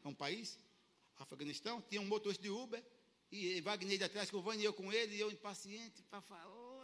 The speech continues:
"Ai, não cadê nada, que vergonha." Eu. Aí eu me impacientei, disse, "Wagner, diga pra ele aí a, a, a, que eu não tô falando nada, né? Porque eu, né? Sou orgulhoso, é porque eu não sei nada da língua inglesa."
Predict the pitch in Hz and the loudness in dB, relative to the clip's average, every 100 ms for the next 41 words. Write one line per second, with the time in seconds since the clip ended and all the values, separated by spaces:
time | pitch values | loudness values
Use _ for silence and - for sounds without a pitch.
0 | 247 247 226 208 190 220 214 190 180 175 | -10 -8 -8 -8 -6 -2 -2 -2 -6 -8
1 | 165 - 156 156 135 135 139 71 65 67 | -10 -12 -10 -10 -10 -10 -10 -10 -12 -14
2 | 69 67 - _ - - - - - - | -16 -20 -20 _ -20 -16 -10 -10 -12 -20
3 | - - - - - 160 214 240 247 - | -20 -20 -20 -20 -4 4 4 8 8 8
4 | 247 196 226 190 233 233 214 170 269 262 | 4 4 2 2 0 4 4 4 0 0
5 | - 214 208 190 170 185 190 160 160 175 | 2 4 6 6 4 2 2 2 2 2
6 | 160 139 131 - 202 208 208 196 214 202 | 0 -4 -6 -2 2 4 2 -2 -2 0
7 | 202 175 160 190 165 165 202 - 220 190 | 0 0 2 4 2 -2 -6 -6 -6 -6
8 | - - _ _ _ _ _ _ _ _ | -14 -20 _ _ _ _ _ _ _ _
9 | - - _ - - 147 - - - - | -20 -20 _ -20 -8 -6 -6 -10 -20 -6
10 | 165 175 143 175 202 190 123 190 202 208 | 0 2 2 4 6 6 4 -4 -8 -4
11 | 247 240 185 240 220 190 226 285 214 175 | -4 -2 -4 -4 -4 -4 0 0 0 -4
12 | 170 143 170 175 156 139 170 214 - - | -6 -4 -4 -4 -4 -4 -4 -4 -4 -12